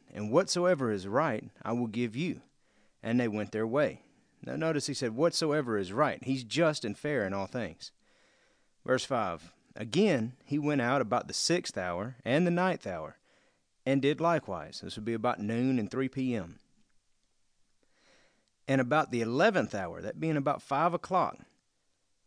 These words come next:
"he went out and found others standing idle, and saith unto them, Why stand ye here all the day idle?"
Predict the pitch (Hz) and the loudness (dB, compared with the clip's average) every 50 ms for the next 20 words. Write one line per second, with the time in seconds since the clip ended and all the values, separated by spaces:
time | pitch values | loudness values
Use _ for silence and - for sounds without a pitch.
0 | _ _ _ _ _ - 139 139 120 127 131 131 139 123 107 110 - - _ _ | _ _ _ _ _ -2 0 0 2 2 2 2 2 2 2 0 -2 -4 _ _
1 | _ _ _ _ _ - - 123 123 127 135 135 131 120 147 185 220 196 160 123 | _ _ _ _ _ -6 -4 -2 0 0 0 0 2 4 4 4 4 4 2 0
2 | - - 127 110 104 101 95 90 82 82 82 - - - - - 110 110 - - | 0 0 0 0 0 0 -2 -4 -4 -6 -6 -10 -14 -14 -10 -6 -4 -2 0 2
3 | 160 180 165 131 139 120 104 123 123 131 131 127 123 120 120 104 - _ _ _ | 4 4 4 2 0 -2 -2 -2 -2 0 0 0 0 -2 -4 -6 -10 _ _ _
4 | _ _ _ - 92 101 123 147 175 196 190 175 - - 165 170 185 165 143 160 | _ _ _ -10 -4 0 2 2 2 2 0 -2 -4 -4 -4 -2 -2 -2 -2 -2
5 | 143 127 143 139 131 - - _ - 127 156 170 180 190 196 165 156 127 117 123 | -2 0 0 0 -2 -2 -6 _ -2 2 4 4 4 4 4 2 0 0 2 2
6 | 143 160 147 135 147 165 143 - - | 2 2 2 2 0 0 -2 -4 -8